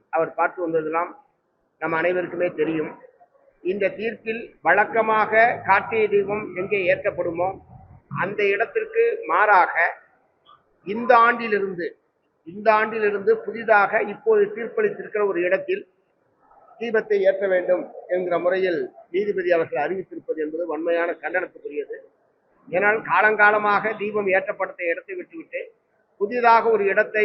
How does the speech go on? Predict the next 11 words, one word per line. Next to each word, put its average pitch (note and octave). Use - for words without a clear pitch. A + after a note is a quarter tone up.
அவர் F3+
தேர்வு G#3
செய்து G3
அறிவித்திருப்பது F3+
என்பது D#3+
ஏற்கனவே A3+
அங்கே G#3
மலைமேல் G3+
சிக்கந்தர் G#3
தர்கா F3+
என்கிற F#3